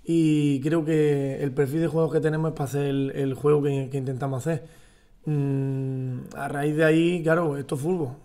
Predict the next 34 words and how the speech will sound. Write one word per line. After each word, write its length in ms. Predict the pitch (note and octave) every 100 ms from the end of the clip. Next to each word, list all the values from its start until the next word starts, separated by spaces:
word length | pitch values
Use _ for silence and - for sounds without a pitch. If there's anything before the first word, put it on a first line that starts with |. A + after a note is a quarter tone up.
| -
Eh, 300 | C#3+ C3+ C#3 C3+
a 60 |
veces 220 | C#3+ C#3+
salen 160 | D3 D3+
las 100 | D3
cosas 360 | D#3+ D#3+ E3 D#3+
y 40 |
otras 220 | D3+ C#3+
veces 200 | C#3 C#3
no. 220 | C#3 D#3+ D#3 - - - -
Pero 160 | C3+
bueno, 180 | C#3+ D#3
cuando 260 | C#3 C3+ C#3
no, 260 | D3+ D3+ C#3
cuando 200 | C3+ C#3+
no 80 |
salen 420 | C3+ D#3 D#3+ D3+ C#3+
hay 140 | C#3
que, 320 | C#3 C#3 C3+
hay 120 | C#3
que 80 | D3+
trabajar 340 | D3+ D3 D3 C#3+
doble 280 | D#3+ E3 D#3+
pa, 400 | D3+ C#3 C3 - _ _ _ -
pa 120 | C3+
intentarlo 640 | B2+ C3+ B2+ D#3 D#3+ D#3+
y, 380 | C3+ B2+ B2 B2+ - - -
y 80 | D3
ya 100 | C#3
te 80 | C3+
digo, 120 | C#3+
yo 160 | C#3+ D3
creo 180 | D#3 C#3+
que 840 | C#3+ C#3 C3+ C3+ C3 C3 C3 B2